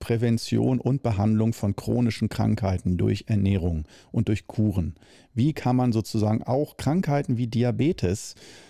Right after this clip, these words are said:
äh, und, äh, andere Geschichten, wie kann man das, Diabetes zwei zumindest, wie kann man das rückgängig machen? Geht das überhaupt? Und wenn ja, wie? Also die Insulinresistenz wieder rückgängig machen und so weiter. Und, äh, da ist die Scheinfasten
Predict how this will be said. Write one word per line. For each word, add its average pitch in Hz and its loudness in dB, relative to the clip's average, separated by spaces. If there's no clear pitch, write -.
äh, 113 2
und, 127 -2
äh, 117 2
andere 135 2
Geschichten, 107 0
wie 117 0
kann 139 -2
man 135 2
das, - -4
Diabetes 120 0
zwei 117 0
zumindest, 104 0
wie 113 -2
kann 117 0
man 113 2
das 120 -2
rückgängig 101 0
machen? 90 -2
Geht 123 0
das 220 -2
überhaupt? - -2
Und 107 0
wenn 113 2
ja, 107 2
wie? 113 0
Also 107 2
die 110 0
Insulinresistenz 110 0
wieder 101 2
rückgängig 98 0
machen 92 0
und 92 -2
so - -4
weiter. 90 -2
Und, - -2
äh, 113 0
da 117 0
ist - -4
die 127 -4
Scheinfasten 110 -4